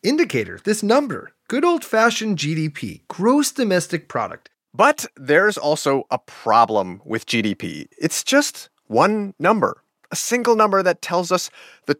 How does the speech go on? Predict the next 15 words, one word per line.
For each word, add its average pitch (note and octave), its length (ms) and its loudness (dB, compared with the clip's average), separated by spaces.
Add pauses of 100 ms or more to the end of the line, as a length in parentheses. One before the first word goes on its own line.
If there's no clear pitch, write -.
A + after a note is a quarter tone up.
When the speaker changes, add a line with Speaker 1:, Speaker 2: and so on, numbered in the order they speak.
Speaker 2:
total G3 440 2
size B2+ 520 0
of B2 100 -10
the A2 140 -2
economy. C2+ 540 -10 (140)
And F#3 140 -4
that D#4 140 0
number B3 420 4 (180)
misses G#3+ 560 -2
a F#3+ 80 -2
lot. B3 460 0 (380)
Like, A3 240 4 (100)
for - 80 2
instance, A3+ 300 2 (240)
how E3+ 560 2